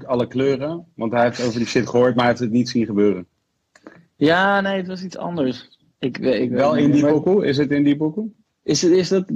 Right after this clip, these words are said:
Speaker 2: is, is er een soort nieuwe pokoe waar
Speaker 1: Ja.
Speaker 2: een video van komt of zo?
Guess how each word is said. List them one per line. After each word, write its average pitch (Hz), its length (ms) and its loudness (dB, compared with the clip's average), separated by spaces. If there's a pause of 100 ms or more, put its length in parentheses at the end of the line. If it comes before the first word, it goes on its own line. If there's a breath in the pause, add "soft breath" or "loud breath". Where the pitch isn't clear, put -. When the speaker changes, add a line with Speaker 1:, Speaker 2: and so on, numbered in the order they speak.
Speaker 2:
is, 165 300 -2
is 170 200 -2
er 175 120 0
een 175 120 -2
soort 165 220 -2
nieuwe 175 260 0
pokoe 180 560 2
waar 160 160 0
Speaker 1:
Ja. 127 100 2
Speaker 2:
een 107 40 -2
video 196 320 2
van 190 160 -2
komt 190 240 -2
of 185 80 -20
zo? 185 320 -2